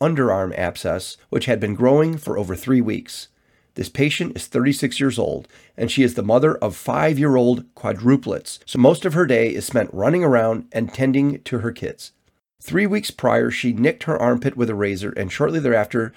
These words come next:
she developed a painful lump just deep to the skin. She visited her primary care physician and was diagnosed with a golf ball-sized abscess.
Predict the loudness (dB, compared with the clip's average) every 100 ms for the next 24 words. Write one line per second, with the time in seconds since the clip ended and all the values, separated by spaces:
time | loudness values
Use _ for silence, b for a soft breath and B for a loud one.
0 | b -8 -4 -2 0 -2 -4 -8 -2 -2
1 | 0 -2 -2 -4 -6 -18 _ 2 2 2
2 | -14 -8 2 2 2 -6 -6 -8 -8 -8
3 | -14 _ _ _ _ _ 2 2 4 4
4 | 4 0 2 0 2 4 4 2 0 0
5 | 0 0 -2 -2 -4 -4 -4 -2 -2 2
6 | 2 2 -2 -2 -2 -4 -4 -2 0 0
7 | 0 0 2 0 -2 -4 -4 -4 -6 -6
8 | -6 -8 -10 -12